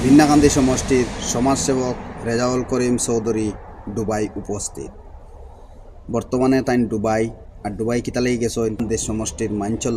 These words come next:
লগে এবং যমুনামুখ সমষ্টির, পূর্ব যমুনামুখ সমষ্টির আসামবাসী মাঞ্চল লগে, সবর লগে মিলাদ গেছইন। তো ওখানে কইতাম চাই মিলিয়া তাই কিতা কইছইন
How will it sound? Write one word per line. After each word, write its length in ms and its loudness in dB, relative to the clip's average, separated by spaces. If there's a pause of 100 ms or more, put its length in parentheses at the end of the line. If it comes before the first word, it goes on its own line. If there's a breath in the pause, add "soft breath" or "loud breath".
লগে 260 -4 (360)
এবং 220 2 (120)
যমুনামুখ 500 0
সমষ্টির, 560 -4
পূর্ব 220 -2 (140)
যমুনামুখ 380 0
সমষ্টির 500 -2 (160)
আসামবাসী 520 -2 (120)
মাঞ্চল 400 2
লগে, 180 0
সবর 380 0
লগে 160 -2
মিলাদ 440 0
গেছইন। 320 -4 (1200 loud breath)
তো 100 2 (600)
ওখানে 260 8
কইতাম 280 4
চাই 200 4
মিলিয়া 360 4
তাই 140 4 (120)
কিতা 240 4
কইছইন 420 6